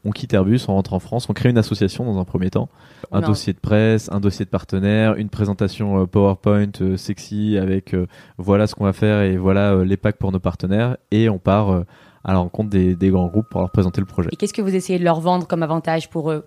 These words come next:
Speaker 2: C'était quoi l'intérêt de vous financer ?
Speaker 1: Et bah, au début, on, on savait pas trop. En fait, on est, euh, on, on a appris sur le terrain. Et, euh, en fait, nous, l'idée, c'était de se dire, euh, comment ce projet d'économie circulaire, eux, peut s'impliquer, euh,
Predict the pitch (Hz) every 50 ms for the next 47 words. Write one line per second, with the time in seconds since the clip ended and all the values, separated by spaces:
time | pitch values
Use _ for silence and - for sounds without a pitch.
0 | _ _ _ _ - - - 160 - 175 170 165 156 - 165 147 156 156 151 151
1 | 143 139 139 131 135 131 - 156 147 143 - - 143 151 - - _ _ - 95
2 | 87 101 110 117 110 101 113 156 156 127 101 92 90 87 - - 92 - - 107
3 | 123 - 92 90 - 95 82 - - 95 90 - 90 92 90 90 87 87 90 90
4 | 90 92 90 - - - - - 87 87 85 85 87 85 - 90 90 90 90 92
5 | - - 117 117 - - 110 95 92 - 113 92 98 107 127 151 180 202 220 -
6 | _ _ _ - - 104 104 104 101 98 - 92 92 92 87 - _ _ _ _
7 | - - - 98 92 - 139 139 - 127 123 127 113 101 110 131 147 - 95 -
8 | 104 95 - - 98 101 120 131 143 147 151 - - - - - - - - -
9 | 95 95 92 90 82 - _ _ - - 123 123 131 135 135 139 139 139 135 135
10 | 131 - - - - _ - - - - - 123 107 - 110 107 110 101 101 -
11 | 104 101 101 98 - - - - 110 110 127 139 139 - - - 117 135 139 131
12 | - 113 107 - 101 - - 98 - - 113 123 123 120 107 98 92 92 90 -
13 | - - - 50